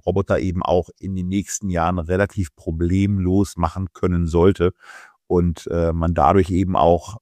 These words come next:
wahnsinnige Effizienzsteigerungen aus meiner Sicht realisieren kann,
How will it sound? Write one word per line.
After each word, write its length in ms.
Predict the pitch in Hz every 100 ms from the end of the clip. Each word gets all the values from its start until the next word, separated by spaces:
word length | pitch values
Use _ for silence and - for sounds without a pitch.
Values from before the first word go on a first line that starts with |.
| -
wahnsinnige 1080 | 82 80 87 95 110 87 95 90 82 80
Effizienzsteigerungen 1040 | - 90 - 95 90 - 87 82 82 80 80
aus 200 | 69 85
meiner 340 | 80 80 80
Sicht 400 | 78 78 - _ _ _ _ _
realisieren 600 | 92 90 92 85 92 90
kann, 320 | - 98 104